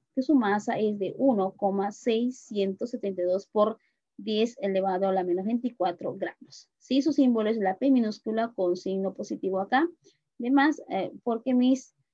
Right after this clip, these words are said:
Porque obviamente su carga es positiva, ¿no? Su carga relativa es más uno, que lo descubrió nuestro querido, eh, digamos, Rutherford, ¿verdad? Eduardo Rutherford.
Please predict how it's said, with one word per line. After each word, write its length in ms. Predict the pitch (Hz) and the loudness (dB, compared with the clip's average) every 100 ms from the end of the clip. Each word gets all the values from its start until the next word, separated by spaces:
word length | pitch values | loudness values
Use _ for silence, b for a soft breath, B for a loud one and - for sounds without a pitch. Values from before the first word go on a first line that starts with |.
| _ - | _ -8
Porque 240 | 220 220 | -6 -4
obviamente 460 | 214 208 208 208 220 | -2 -2 -2 -2 -4
su 180 | 214 | -4
carga 320 | - 196 190 185 | -4 -4 -2 -4
es 120 | - | -6
positiva, 520 | - - - 131 160 | -14 -16 -16 -16 -6
¿no? 260 | 208 320 - | 0 2 0
Su 100 | - | -4
carga 240 | - 294 320 | 0 2 4
relativa 520 | 311 285 294 277 262 | 4 4 4 6 4
es 140 | 262 | 2
más 220 | 220 202 - | -2 -8 -6
uno, 300 | 349 320 190 _ b b _ _ | -6 -6 -8 _ b b _ _
que 240 | 302 330 - | 2 4 4
lo 240 | 254 220 | 4 4
descubrió 580 | 247 311 - 233 226 247 | 4 2 0 0 2 2
nuestro 280 | 240 202 196 | 2 -2 -2
querido, 480 | 190 196 208 220 - | -2 0 0 0 0
eh, 100 | 196 | -2
digamos, 460 | 180 185 190 208 - | -2 -2 -4 -4 -2
Rutherford, 840 | 196 190 180 240 202 - 175 185 - | -2 0 -2 -2 -8 -10 -10 -10 -12
¿verdad? 380 | - 180 190 - - | -8 -4 -2 -4 -4
Eduardo 460 | 190 185 190 - - | -4 -4 -8 -12 -10
Rutherford. 520 | 185 - 151 - | -12 -12 -20 -20